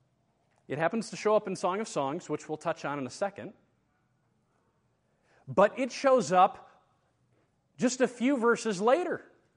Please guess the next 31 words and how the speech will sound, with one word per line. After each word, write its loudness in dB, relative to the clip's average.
in 4
the 6
very 4
next -2
chapter. 0
And 0
in 2
that 0
discussion, 0
it -4
uses -2
also 0
the -2
exact -2
same -4
verb -2
for 2
rule. 4
So -2
I 2
think 0
we're 2
actually 0
being -2
called 4
to -2
understand 0
the 2
context -2
of 2
punishment -2